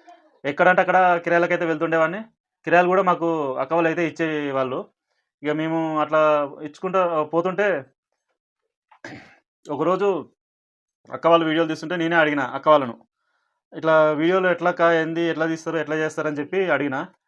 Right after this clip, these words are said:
అడిగిన తర్వాత వాళ్ళు ఏమన్నారంటే, "ఆ, పుల్లయ్య బావ అండి, ఆ, చేసుకో కృష్ణ, ఇట్లా బాగుంటది. ఆ, బావ, మరి నాకు ఒక, నాకు కూడా ఛానల్ అయితే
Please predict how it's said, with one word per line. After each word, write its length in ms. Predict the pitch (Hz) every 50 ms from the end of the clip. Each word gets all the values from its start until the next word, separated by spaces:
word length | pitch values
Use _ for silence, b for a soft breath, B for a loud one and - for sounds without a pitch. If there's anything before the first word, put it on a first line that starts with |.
| _ _ _ _ -
అడిగిన 220 | 131 135 151 165 165
తర్వాత 360 | 170 165 165 165 160 156 190
వాళ్ళు 380 | 196 190 175 160 160 165 175
ఏమన్నారంటే, 640 | 180 170 165 170 165 160 160 160 165 196 202 180 165 - _ _ _ _ _ _ -
"ఆ, 20 | 135
పుల్లయ్య 240 | - 151 160 175
బావ 180 | 165 175 170 160
అండి, 340 | 156 165 185 202 196 175 - _ _ _ _ _ _ -
ఆ, 100 | - 143 143 -
చేసుకో 220 | 160 170 170 202 196
కృష్ణ, 240 | 175 185 180 175 180
ఇట్లా 220 | 196 196 175 175
బాగుంటది. 420 | 139 151 156 165 175 170 185 180
ఆ, 260 | 135 131 127 127 127 127
బావ, 280 | 123 139 147 160 180
మరి 260 | 190 185 180 180 175
నాకు 180 | 170 165 151 156
ఒక, 440 | 143 143 147 143 143 143 139 139 127
నాకు 180 | 135 143 151 156
కూడా 280 | 175 185 190 180 165
ఛానల్ 300 | 156 151 160 147 156 165
అయితే 420 | 165 165 160 180 185 175 147 135